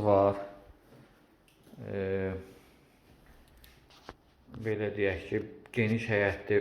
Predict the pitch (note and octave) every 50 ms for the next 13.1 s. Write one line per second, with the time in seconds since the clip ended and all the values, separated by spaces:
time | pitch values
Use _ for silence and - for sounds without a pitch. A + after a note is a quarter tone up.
0 | - - G#2 G#2 G2+ G2 G2 F#2 F2+ - - G#2 F#2+ F#2 F#2 - - F#2 E2+ E2+
1 | F2+ F2+ F2 F2+ F#2 F2+ F2+ - - - - - - G#2+ G2+ G2+ G#2 G2+ G2 G2
2 | F#2 F2+ F2+ F#2 F#2 F2 D#2+ F2 E2+ E2 E2 F2 F2+ F#2 F#2+ F#2+ F2+ F#2 F#2 F2+
3 | E2+ E2+ - - - - - - - - - - - - _ _ _ _ _ _
4 | - - - _ _ _ _ - A4 A#4+ - - B4 - - - - G2+ F#2+ F#2
5 | F2+ F#2 F#2 F#2 F2 - - F2+ F2+ D2+ F2+ F#2 F2+ - - F2+ E2+ - - F#2
6 | F2+ F2 F2+ F#2 F2 F2+ - F#2+ F2+ F2+ F2+ F2+ F2+ F2 F2 E2+ E2 E2 E2+ E2+
7 | F2 F#2+ G2+ - - - - - - _ _ _ _ - - - - - - _
8 | _ _ _ _ _ _ _ - G#2+ G#2 G2 F#2+ F#2+ F#2 - G#2 G#2 G#2 G2+ F#2+
9 | F2 - - G#2 F#2 - - - - G2+ G2 G2+ G#2+ A2 G#2 - - - - G2+
10 | G2 F#2 F#2 F#2 F#2 F2+ F2+ F#2 F2+ G2 G2+ A2 G#2 - - - - - _ -
11 | - - - - _ - - - - - _ - - - - - - - - -
12 | - _ _ _ _ _ - - - - - _ - - - - - - A2+ F#2+
13 | F#2 F#2